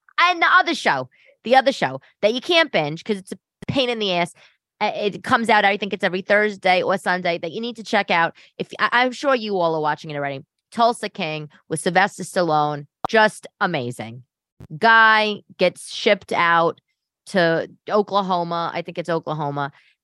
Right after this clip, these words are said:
And, um, you know, a m-,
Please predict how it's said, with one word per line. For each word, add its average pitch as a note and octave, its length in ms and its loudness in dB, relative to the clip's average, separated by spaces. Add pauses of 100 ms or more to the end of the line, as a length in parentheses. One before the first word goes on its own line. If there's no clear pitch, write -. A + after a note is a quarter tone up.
And, F3 320 -2
um, C#3+ 360 0 (1300)
you F#3+ 140 -4
know, C#3+ 120 -2
a E3 300 0 (180)
m-, D3+ 260 -18